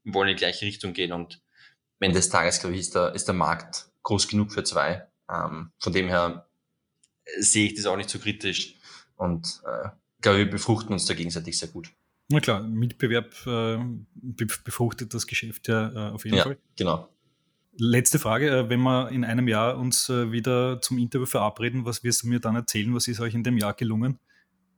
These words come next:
Speaker 1: Ja, ich glaub, das Wichtigste ist eigentlich, dass wenn wir jetzt wieder so viele Mitarbeiter einstellen, dass wir eine coole Firmenkultur beibehalten und dass wir eine Firma aufbauen, die, die nach wie vor für das steht, für was es jetzt steht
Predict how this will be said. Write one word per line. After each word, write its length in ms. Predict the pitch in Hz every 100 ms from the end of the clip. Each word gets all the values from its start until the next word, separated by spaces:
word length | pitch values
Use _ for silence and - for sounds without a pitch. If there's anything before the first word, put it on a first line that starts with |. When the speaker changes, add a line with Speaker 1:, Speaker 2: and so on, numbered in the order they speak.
| _ _ _ _ _
Speaker 1:
Ja, 80 | -
ich 60 | 117
glaub, 120 | 107
das 160 | 107 104
Wichtigste 420 | 117 - 127 110
ist 80 | 98
eigentlich, 320 | 65 98 95
dass 520 | 95 90 - - - _
wenn 260 | 101 101
wir 120 | 143 202
jetzt 380 | - - - _ _ _ _ _ _ _ _
wieder 200 | 110 104
so 80 | 104
viele 160 | 104 95
Mitarbeiter 460 | 107 107 95 -
einstellen, 440 | 73 - - 120 117
dass 160 | 104
wir 420 | 101 95 92 92 - _ _ _ _ _ _ _
eine 180 | 95 92
coole 260 | - 127
Firmenkultur 920 | 113 117 107 104 104 101 95 95 - _
beibehalten 680 | - - 117 110 - 147 180 _ _ _ - _ _
und 120 | 110
dass 100 | 107
wir 60 | 98
eine 100 | 92
Firma 240 | 113 113
aufbauen, 340 | 90 - 101 90
die, 460 | 95 92 90 - _
die 60 | 98
nach 280 | 90 87 107
wie 80 |
vor 600 | 95 - 92 98 98 98 _ _ _ _
für 160 | - 101
das 160 | 95 92
steht, 580 | - 95 90 90 - - _ _ _ -
für 120 | 95
was 200 | 90 -
es 80 | 98
jetzt 220 | 98 -
steht 360 | 127 165 -